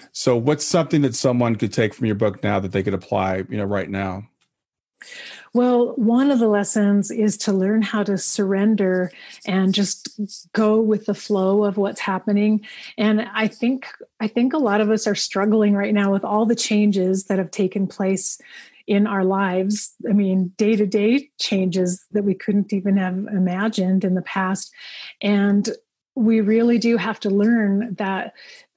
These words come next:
Speaker 2: uh, just as we were talking about with the grief, you, you have to accept that this is what has happened. And so learning how to, to surrender to it and stop trying to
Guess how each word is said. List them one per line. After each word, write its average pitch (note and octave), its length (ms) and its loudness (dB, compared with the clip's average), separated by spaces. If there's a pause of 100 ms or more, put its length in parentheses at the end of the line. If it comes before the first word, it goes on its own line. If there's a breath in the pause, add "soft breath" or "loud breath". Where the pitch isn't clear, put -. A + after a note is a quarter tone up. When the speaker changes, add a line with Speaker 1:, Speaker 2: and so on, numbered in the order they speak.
(140)
Speaker 2:
uh, B3 120 0 (160)
just C#4 200 0
as A#3 160 2
we A3 140 4
were G#3+ 100 2
talking G#3+ 300 0
about G3 240 -4
with F#3+ 140 -4
the G#3 60 -4
grief, A3+ 420 0
you, G3 120 2
you G#3 200 -2
have G3 340 -4
to F#3+ 140 -2
accept - 580 -6
that F#3+ 180 -4
this G3+ 200 0
is F#3 160 -2
what F#3 160 -4
has F#3+ 180 -8
happened. F#3+ 560 -4 (380 loud breath)
And G#3 200 2
so G3+ 140 0
learning G#3+ 380 2
how G3 180 -2
to, G3 100 -2
to G3 200 -6
surrender G#3 500 0
to A#3 220 0
it G#3 80 2
and G3 120 0
stop A3 540 -4
trying G3+ 460 0
to F#3+ 240 -4